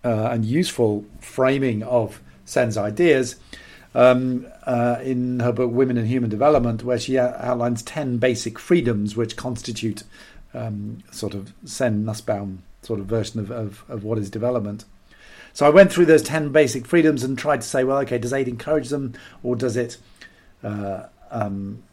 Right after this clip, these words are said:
sort of get in the way? Uh, and to be honest, it was very hard and didn't quite work. But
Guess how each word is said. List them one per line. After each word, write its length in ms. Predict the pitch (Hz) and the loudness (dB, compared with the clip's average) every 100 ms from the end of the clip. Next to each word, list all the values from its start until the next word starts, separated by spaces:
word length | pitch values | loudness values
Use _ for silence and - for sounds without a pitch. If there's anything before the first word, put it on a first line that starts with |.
| - | -16
sort 180 | - 101 | -12 -10
of 120 | 95 | -4
get 140 | 139 | 0
in 100 | 120 | 0
the 80 | 110 | 0
way? 380 | 113 110 95 95 - - _ - | 0 0 -2 -12 -20 -20 _ -2
Uh, 260 | 131 131 | 0 2
and 100 | 143 | 0
to 80 | 123 | 0
be 60 | 156 | 6
honest, 280 | 190 156 - - | 6 4 -6 -6
it 140 | 151 | -2
was 120 | 143 123 | -2 4
very 180 | 139 | 4
hard 280 | 110 113 101 | 6 0 -2
and 160 | 139 117 | -4 -6
didn't 200 | 117 107 | -4 -4
quite 200 | 98 98 | -4 -4
work. 300 | 98 101 - | -4 -6 0
But 360 | 143 - - | 2 2 -2